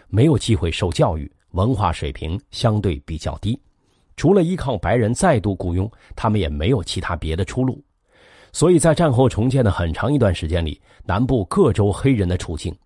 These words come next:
并没有根本改善，各种利用雇佣的名义压迫、压榨黑人的现象屡禁不绝。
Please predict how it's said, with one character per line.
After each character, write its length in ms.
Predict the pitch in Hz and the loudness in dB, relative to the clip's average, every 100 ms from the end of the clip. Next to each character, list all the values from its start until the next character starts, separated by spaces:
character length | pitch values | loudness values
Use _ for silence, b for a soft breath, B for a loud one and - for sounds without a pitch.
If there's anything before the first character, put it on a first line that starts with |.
| - | 0
并 160 | 190 | 2
没 80 | 101 | 2
有 100 | 78 | -2
根 220 | - 101 87 | 0 0 0
本 160 | 76 | -2
改 160 | 73 - | -6 -10
善， 160 | - - _ b b b b | -10 -10 _ b b b b
各 160 | - 202 | 2 4
种 160 | 139 | 4
利 100 | 139 | 4
用 140 | 135 110 | 4 2
雇 220 | - 180 | 0 2
佣 160 | 147 175 | 4 4
的 80 | 123 | 2
名 240 | 82 92 | 0 0
义 220 | 143 - _ - | -2 -4 _ -6
压 300 | 127 110 110 | -4 -2 -2
迫、 280 | - 87 - - | -4 -6 -6 -2
压 240 | 156 147 | 0 2
榨 180 | 143 92 | 0 -4
黑 220 | - 120 | -2 -2
人 100 | 87 | -2
的 100 | 92 | -2
现 220 | - 82 | -4 -6
象 140 | 73 80 _ - | -6 -8 _ -10
屡 180 | 80 | -10
禁 220 | 73 95 71 | -6 -6 -6
不 100 | - | -8
绝。 180 | - | -12